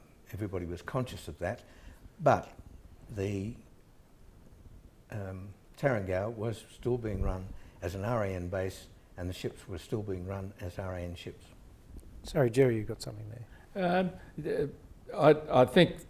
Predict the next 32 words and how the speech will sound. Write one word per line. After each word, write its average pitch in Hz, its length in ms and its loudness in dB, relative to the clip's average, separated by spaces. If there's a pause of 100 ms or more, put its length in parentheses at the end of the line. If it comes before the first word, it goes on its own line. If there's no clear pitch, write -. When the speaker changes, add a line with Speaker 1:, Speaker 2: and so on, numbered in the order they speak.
Speaker 3:
the, 131 320 10 (120)
the, 113 520 8
uh, 110 100 10
people 120 320 6
watching 117 360 6
this 101 280 2
might 117 300 8
be 117 80 8
a 104 60 8
bit 120 260 4
confused 117 580 4
because 117 340 6
I, 127 200 12 (160)
I 127 140 10
was 120 160 4
talking 113 260 6
about 113 240 8
sixty-three, 113 760 6 (380)
Viv 139 240 12
was 117 140 2
talking 113 340 6
about 95 300 0
nineteen 98 360 0
seventy-two. 95 800 4 (380)
I 120 80 6
didn't 113 260 4
stay 113 300 4
there 92 220 4
for 101 200 0
nine 98 320 2
years. 90 300 0 (180)
<laughs> 156 560 10